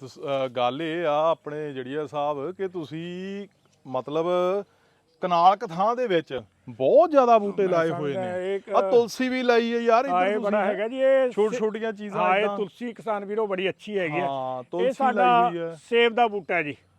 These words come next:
Speaker 1: ਆਓ, ਹਾਂ।
Speaker 2: ਤੇ ਦੋ ਵੈਰਾਈਟੀਆਂ ਪੰਜਾਬ ਯੂਨੀਵਰਸਿਟੀ ਨੇ ਸੇਬ ਦੀਆਂ ਰਿਕਮੈਂਡ ਕਰੀਆਂ ਨੇ।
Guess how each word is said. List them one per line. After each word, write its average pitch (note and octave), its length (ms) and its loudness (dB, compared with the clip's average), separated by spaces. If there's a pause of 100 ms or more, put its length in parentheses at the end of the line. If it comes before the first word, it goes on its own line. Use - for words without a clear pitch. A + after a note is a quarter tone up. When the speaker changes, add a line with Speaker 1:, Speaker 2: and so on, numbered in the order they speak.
(140)
Speaker 1:
ਆਓ, G#3 380 2
ਹਾਂ। C#3 520 -6
Speaker 2:
ਤੇ D#3+ 220 -4
ਦੋ G3 480 6
ਵੈਰਾਈਟੀਆਂ G3+ 600 -2
ਪੰਜਾਬ F#3 420 2
ਯੂਨੀਵਰਸਿਟੀ F#3 400 -8
ਨੇ F3 440 -6 (120)
ਸੇਬ F3+ 340 -2
ਦੀਆਂ F3 220 -2
ਰਿਕਮੈਂਡ E3 320 -8
ਕਰੀਆਂ F3 320 -2
ਨੇ। E3 120 -6